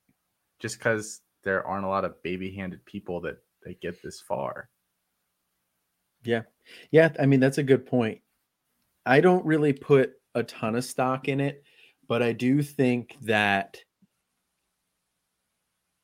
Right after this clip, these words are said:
Speaker 2: I do, I do think that eight and a half is tough. Like, there's, like, a minimum threshold. Like, if you're over that, it, I don't think it really matters. But, like, people were complaining about Jared Goff's, and his ended up being, what, like, eight and three quarters, I think.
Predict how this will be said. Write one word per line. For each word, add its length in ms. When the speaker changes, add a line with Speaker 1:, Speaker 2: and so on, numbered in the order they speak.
Speaker 2:
I 240
do, 160
I 80
do 120
think 200
that 120
eight 140
and 80
a 40
half 380
is 180
tough. 720
Like, 340
there's, 220
like, 140
a 100
minimum 680
threshold. 640
Like, 180
if 140
you're 160
over 260
that, 220
it, 120
I 100
don't 140
think 160
it 120
really 200
matters. 460
But, 140
like, 120
people 260
were 100
complaining 460
about 300
Jared 360
Goff's, 500
and 120
his 180
ended 160
up 160
being, 240
what, 180
like, 200
eight 180
and 120
three 200
quarters, 440
I 80
think. 360